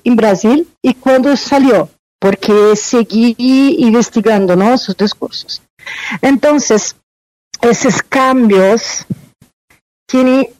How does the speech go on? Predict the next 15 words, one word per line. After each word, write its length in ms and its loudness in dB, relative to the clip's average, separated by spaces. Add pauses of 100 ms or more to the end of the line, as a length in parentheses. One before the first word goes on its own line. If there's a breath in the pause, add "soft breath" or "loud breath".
(140)
el, 480 2
eh, 760 2 (120)
todo 220 0
que 120 0
ver 220 0
con 320 2
el 180 2
manejo 640 2 (680)
de 80 0
la 120 0
percepción 1120 -2
de 60 2
la 80 2
imagen 360 0
pública 540 -2